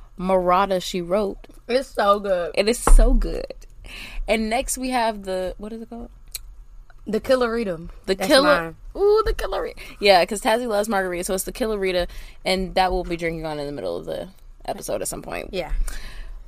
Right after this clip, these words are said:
Speaker 1: So just so y'all know, we're drinking. Great.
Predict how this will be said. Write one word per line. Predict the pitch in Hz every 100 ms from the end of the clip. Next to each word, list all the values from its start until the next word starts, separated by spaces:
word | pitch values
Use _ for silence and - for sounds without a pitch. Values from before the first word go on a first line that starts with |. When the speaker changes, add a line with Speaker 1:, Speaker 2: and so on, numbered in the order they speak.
| - - - -
Speaker 1:
So | - - 508 453
just | 427 427
so |
y'all | 415 381
know, | 370
we're | 359
drinking. | 359 214 156 -
Great. | - 302 151